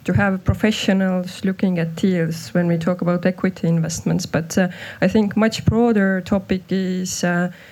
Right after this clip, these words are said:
uh, what comes before investors and, uh, how well is structured, uh, experimentation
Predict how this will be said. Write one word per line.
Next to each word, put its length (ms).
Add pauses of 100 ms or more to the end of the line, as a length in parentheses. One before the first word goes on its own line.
(140)
uh, 180
what 240
comes 380
before 920 (320)
investors 600 (200)
and, 560
uh, 420
how 260
well 380
is 140
structured, 840 (380)
uh, 320
experimentation 1120